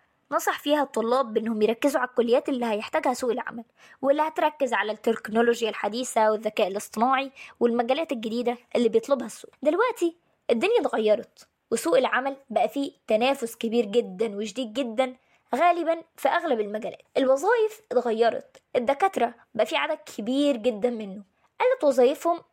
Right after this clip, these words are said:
بشكل ملحوظ، وحتى رواتبهم ما بتكونش كبيرة زي ما احنا ما متخيلين. هي فعلا بتديك حاجة، آه، مكانة اجتماعية عالية، بتغير. هي فعليا مش بتديك حاجة غير مكانة اجتماعية،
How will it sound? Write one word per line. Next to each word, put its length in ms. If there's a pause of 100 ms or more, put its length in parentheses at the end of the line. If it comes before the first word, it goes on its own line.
(140)
بشكل 420
ملحوظ، 340 (240)
وحتى 420
رواتبهم 560 (340)
ما 60
بتكونش 440
كبيرة 320 (380)
زي 220
ما 80
احنا 160
ما 120
متخيلين. 640
هي 200
فعلا 360 (380)
بتديك 720 (100)
حاجة، 720 (200)
آه، 360
مكانة 320
اجتماعية 420
عالية، 460
بتغير. 720
هي 200
فعليا 460 (420)
مش 140
بتديك 380
حاجة 360
غير 220
مكانة 260
اجتماعية، 540